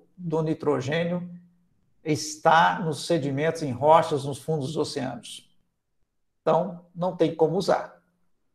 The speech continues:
Nenhum organismo vivo praticamente vai utilizar esse nitrogênio,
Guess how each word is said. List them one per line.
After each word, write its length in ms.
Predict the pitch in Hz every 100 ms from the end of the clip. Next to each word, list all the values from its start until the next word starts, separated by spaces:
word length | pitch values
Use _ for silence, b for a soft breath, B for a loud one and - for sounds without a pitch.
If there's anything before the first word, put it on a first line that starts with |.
| _ _
Nenhum 280 | - 160 156
organismo 640 | 160 151 147 147 143 139 117
vivo 220 | 143 151
praticamente 640 | 151 147 - 151 143 147
vai 140 | 160
utilizar 580 | 165 170 143 127 143 143 -
esse 180 | 156
nitrogênio, 580 | 156 135 143 131 - 151